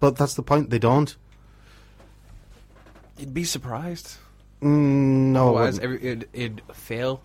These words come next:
Speaker 2: The entire industry would just collapse.
Speaker 1: But that's my point. The entire industry is on the verge of collapse, but they won't give up.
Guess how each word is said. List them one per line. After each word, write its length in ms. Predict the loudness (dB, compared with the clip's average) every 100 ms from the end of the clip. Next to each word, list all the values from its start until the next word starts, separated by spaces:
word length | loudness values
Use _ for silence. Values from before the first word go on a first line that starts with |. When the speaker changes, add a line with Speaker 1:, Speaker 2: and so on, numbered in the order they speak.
| -18 -14
Speaker 2:
The 120 | -10
entire 260 | -10 -8 -6
industry 400 | -6 -6 -8 -8
would 160 | -8 -10
just 160 | -10
collapse. 420 | -8 -10 -10 -8 0
Speaker 1:
But 120 | 4
that's 200 | 4 2
my 100 | 0
point. 320 | 2 2 0 -6 -8
The 80 | -2
entire 320 | 0 2 2 2
industry 420 | 0 0 -2 -4
is 220 | 0 0
on 140 | 0 0
the 40 |
verge 280 | 0 -2 -4
of 140 | -8
collapse, 340 | -6 -8 -6 -8
but 140 | -4
they 100 | -2
won't 240 | -2 -2
give 180 | -2 2
up. 200 | 2 0